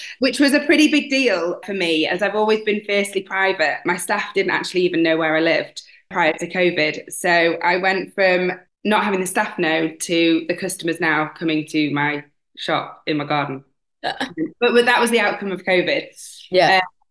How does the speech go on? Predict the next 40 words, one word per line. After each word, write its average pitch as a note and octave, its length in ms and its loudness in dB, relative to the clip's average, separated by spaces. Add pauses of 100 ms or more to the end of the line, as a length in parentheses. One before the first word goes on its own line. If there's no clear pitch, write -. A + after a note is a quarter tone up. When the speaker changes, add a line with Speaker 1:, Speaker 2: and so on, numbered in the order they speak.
(140)
Speaker 1:
Uh, G#3 40 2
and G#3 400 2 (160)
as A3 180 0
much A#3+ 240 0
as A3 80 -4
I'm G#3 100 0
a G3+ 80 -2
huge A3 380 -2
believer F#3+ 640 2
in G3+ 140 2
the F#3+ 60 0
high F3 220 -2
street, - 640 -6 (340)
shopping A3+ 380 -4
habits F#3+ 340 -4
changed. E3 580 -2 (560)
And F3+ 140 0
I F#3 80 4
needed G3 480 2 (140)
to F#3+ 120 -8
streamline F#3 520 0
the E3+ 60 0
business F3 380 -2
to D#3+ 120 -12
work E3+ 240 0
for E3 80 -8
me D#3 380 0
rather D3+ 280 0
than D3 540 -4
working D#3 360 -2
for D#3 180 -4
it - 280 -4 (400)
a D#3 80 -2
little D#3 200 0
bit D#3 180 -4
more D3+ 480 -2 (240)
after, D#3 540 0
you E3+ 100 4
know, D3+ 180 0
I, D3+ 180 0